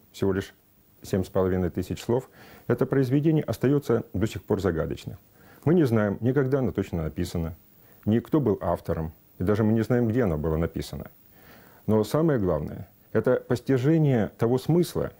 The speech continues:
который вложил автор, безымянный автор слова «Полку Игореве»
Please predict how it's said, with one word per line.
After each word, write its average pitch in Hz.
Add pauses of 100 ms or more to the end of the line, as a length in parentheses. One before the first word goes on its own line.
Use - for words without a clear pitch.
(220)
который 139
вложил 120 (240)
автор, 113 (260)
безымянный 104
автор 101
слова 90
«Полку 85
Игореве» 101